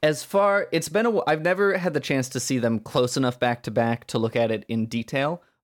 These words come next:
but as far as I know, they are almost exactly similar in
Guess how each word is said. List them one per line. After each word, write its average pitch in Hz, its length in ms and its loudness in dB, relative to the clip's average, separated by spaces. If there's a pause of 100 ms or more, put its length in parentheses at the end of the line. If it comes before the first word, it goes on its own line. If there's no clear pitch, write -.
but 127 140 2
as 120 160 0
far 160 260 4
as 170 160 0
I 160 140 2
know, 113 500 2 (360)
they 127 480 2
are 113 500 2 (320)
almost 147 400 2
exactly 113 400 0
similar 104 500 0 (100)
in 104 420 -2